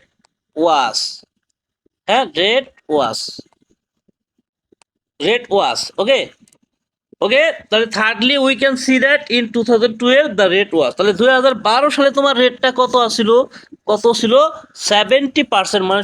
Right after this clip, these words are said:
সত্তর পার্সেন্ট। তাহলে এখানে লিখে দাও, ওই পার্সেন্টটা লিখে দাও, সত্তর পার্সেন্ট লিখে দিলাম। লিখে দেওয়ার পরে এখন দেখো, এইটা কি এখন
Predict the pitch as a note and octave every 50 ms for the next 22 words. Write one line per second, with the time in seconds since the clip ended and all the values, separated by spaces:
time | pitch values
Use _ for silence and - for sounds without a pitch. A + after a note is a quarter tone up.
0 | - - A#3 A#3 B3 A#3+ - _ - C#4 C#4 C#4 A#3 A3 - F#3+ E3+ D3+ - -
1 | F#3+ F3 D3+ B2 - - - - - _ - E3+ F#3+ G#3 G#3 G#3 A#3 A#3 A#3 A#3
2 | A3 A3+ A3 G#3 B3+ C4+ C#4+ C4+ F#3+ G3+ F#3+ - G3 F#3+ - A3 A3 G#3+ A3 A3
3 | A3 G3+ G3 E3 D#3 C#3 - - F#3 - - A#3 A3+ A3 - F#3 E3 - - D#3+
4 | C3 - - _ _ _ _ - F3 A#3+ A#3+ B3 A#3 G3 G3+ E3 B2 G#2+ - -
5 | - - _ - - _ - F3 G#3+ A#3 A#3 A#3 B3+ B3+ B3 C4 C4 C4+ C4 B3+
6 | - C4 C4+ C4 C4+ D4+ E4+ F4 - - - _ _ - - _ _ _ - -
7 | - A3+ A#3+ - D4 D4 D4 C4+ C4+ B3+ B3 G#3+ G3+ D#3+ - - _ _ - -
8 | - _ - G#3+ C4 C#4 C4+ C4+ D4+ D4 - - C#4+ C#4+ C#4 C4 B3 B3 B3+ B3